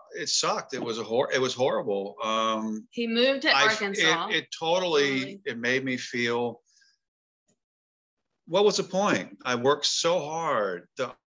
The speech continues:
Speaker 1: the hardest battle I had with Jason was what Sam shared. I worked so hard to acquire those things. And just like that, because of impermanence, they were gone. And now, and what was I left with? I was left with,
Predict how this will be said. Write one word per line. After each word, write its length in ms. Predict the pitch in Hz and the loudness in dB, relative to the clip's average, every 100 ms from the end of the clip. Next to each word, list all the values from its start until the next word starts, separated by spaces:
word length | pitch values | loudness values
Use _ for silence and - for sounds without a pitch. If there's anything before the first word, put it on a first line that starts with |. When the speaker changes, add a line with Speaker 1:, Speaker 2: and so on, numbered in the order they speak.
| _ _ - - - | _ _ -20 -10 -6
Speaker 1:
the 80 | |
hardest 520 | 123 151 185 220 190 - | 0 2 4 4 4 2
battle 240 | 143 135 | 2 4
I 60 | 113 | 2
had 240 | 123 120 | 2 0
with 100 | 107 | -2
Jason 540 | 101 110 135 - 85 85 _ _ | 2 2 2 -4 -6 -12 _ _
was 180 | 117 107 | -8 -4
what 120 | 98 | -2
Sam 260 | - 113 101 | -2 -4 -4
shared. 480 | - 131 107 90 _ - - _ _ _ _ - | 0 2 2 0 _ -20 -20 _ _ _ _ -2
I 80 | 135 | 4
worked 240 | 143 151 | 4 4
so 160 | - 135 | 2 2
hard 600 | 143 147 147 113 101 _ _ - - | 4 4 4 2 0 _ _ -12 -6
to 240 | 117 107 | -2 -2
acquire 520 | 98 - 131 135 143 | -4 -4 0 2 2
those 340 | 107 90 82 - | 2 -2 -4 -6
things. 440 | 90 82 73 - 123 | -6 -8 -10 -8 -2
And 320 | 113 110 101 | 0 0 -2
just 240 | 135 - | -2 0
like 160 | 127 110 | 0 2
that, 200 | 139 151 | 0 0
because 300 | - 131 113 | -4 -4 -4
of 60 | 110 | -4
impermanence, 640 | 104 139 160 127 113 - | -4 -4 0 0 -2 0
they 120 | 131 | 0
were 140 | 127 110 | 0 -2
gone. 420 | 117 131 127 80 - _ _ _ _ | 0 0 -2 -4 -12 _ _ _ _
And 140 | 131 123 | -2 0
now, 260 | 147 156 - | 0 0 -4
and 240 | 127 117 120 - | -4 -4 -10 -6
what 140 | 156 156 | 0 2
was 140 | 139 | 4
I 80 | 127 | 4
left 320 | 123 160 165 | 4 2 2
with? 220 | 101 87 | -2 0
I 60 | 110 | 0
was 160 | 110 123 | -2 0
left 260 | 123 120 | -2 0
with, 260 | 113 107 | 0 0